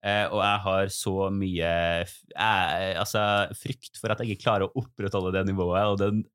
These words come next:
hurtige, juste-, hart-, hastigheten som har, eh, at du har opprettholdt. Eh, og sånn, i hvert fall når, sånn, eh, vi hadde en, eh, jeg leste jo på prompteren og sånn der, det var,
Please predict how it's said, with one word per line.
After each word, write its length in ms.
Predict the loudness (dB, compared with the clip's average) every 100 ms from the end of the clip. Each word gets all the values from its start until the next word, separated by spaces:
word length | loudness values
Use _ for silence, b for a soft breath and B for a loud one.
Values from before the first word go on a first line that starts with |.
| -10
hurtige, 540 | -6 -6 -6 -6 -6 -8 _ _
juste-, 240 | -12 -12 -14
hart-, 240 | -2 -2 -2 _ b b b b b
hastigheten 760 | -2 -2 0 2 2 2 0 0 -2
som 220 | 0 2
har, 240 | 6 6 6
eh, 480 | 6 4 4 2 2
at 200 | 0 2
du 80 | 0
har 140 | 0
opprettholdt. 480 | -2 -2 -4 -4 -12 _ _ _ _ _
Eh, 460 | 0 2 4 2 2
og 400 | 2 2 4 4
sånn, 240 | 2 0 0
i 920 | -6 _ _ _ _ _ _ _ -4
hvert 140 | -2
fall 140 | 2 0
når, 160 | 0
sånn, 240 | 0 2 2
eh, 140 | 2
vi 80 | 2
hadde 220 | 0 0 0
en, 140 | 0 0 0
eh, 460 | 0 0 -2 -2 -4 -4 -6 -12 -14 _ -4
jeg 160 | 0 0
leste 260 | -2 -4
jo 60 | -4
på 80 | -2
prompteren 300 | -2 -4 -6
og 60 | -4
sånn 140 | -2
der, 120 | 0 0
det 80 | 0
var, 300 | 2 2